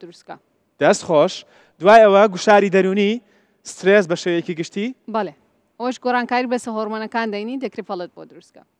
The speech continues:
Speaker 2: تەواو. سابوون و شامپۆ.
Speaker 1: بەڵێ.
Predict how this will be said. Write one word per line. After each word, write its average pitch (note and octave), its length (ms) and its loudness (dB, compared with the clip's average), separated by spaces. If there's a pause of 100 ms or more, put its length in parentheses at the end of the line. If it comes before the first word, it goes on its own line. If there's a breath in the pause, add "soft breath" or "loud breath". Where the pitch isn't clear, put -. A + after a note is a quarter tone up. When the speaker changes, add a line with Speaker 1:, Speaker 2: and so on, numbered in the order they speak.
(200)
Speaker 2:
تەواو. C3 300 2 (320)
سابوون A3 480 2
و D4 60 0
شامپۆ. D3+ 500 -2 (1900)
Speaker 1:
بەڵێ. F#3 200 -4